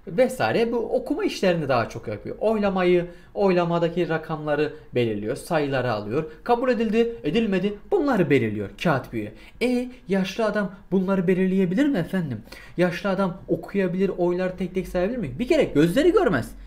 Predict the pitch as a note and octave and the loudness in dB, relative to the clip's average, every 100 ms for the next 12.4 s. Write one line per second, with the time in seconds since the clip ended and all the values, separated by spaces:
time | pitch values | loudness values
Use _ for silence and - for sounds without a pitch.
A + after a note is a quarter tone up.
0 | - A#3 C4+ - - C#3 G#3+ A3 G3+ B3 | -8 -4 -4 -6 -4 -2 0 -2 -4 -4
1 | A#3+ F3+ F#3+ D4+ - - - - B3 C4+ | 0 2 2 -2 -4 -16 -6 0 2 2
2 | G#3 A#3+ F4 - - - - - - - | 0 0 -2 -6 -14 -16 -16 -16 -16 -18
3 | - - - - A#3 E4+ D4 B3 C#4+ E4+ | -16 -16 -16 0 4 4 2 2 0 0
4 | - - - - - - - C3+ D3+ D#3+ | -8 -14 -16 -16 -16 -16 -14 -12 -10 -8
5 | E3 - C#3+ A2+ G2+ G2 G#2 G2 A2 - | -8 -6 -4 -4 -6 -8 -10 -10 -12 -14
6 | - G#3 C#4+ - - - - A#3 B3+ F3 | -4 -2 -2 -6 -12 -14 2 4 4 2
7 | - - - G3+ D4 C#4+ B3+ A#3 G#3+ F3 | -4 -12 0 4 6 6 4 4 4 4
8 | B2 - - C#3+ E3 - A#3 C#4+ - - | 2 -6 2 2 2 2 2 2 -4 -10
9 | F#3 A#3+ A#3+ C4+ B3 G#3 - E3+ B2 - | -4 -4 0 2 2 0 2 0 0 -4
10 | - C3+ - F3 C4+ C#4 C#4+ C#4 D4 D#4 | -2 0 0 0 0 -2 0 0 0 -2
11 | - - D#3 D#3+ F#3 F#3+ G3 G3+ G#3 G3 | -10 -4 -2 0 0 0 0 -4 -2 -2
12 | F#3+ G3 C4 | 0 0 -2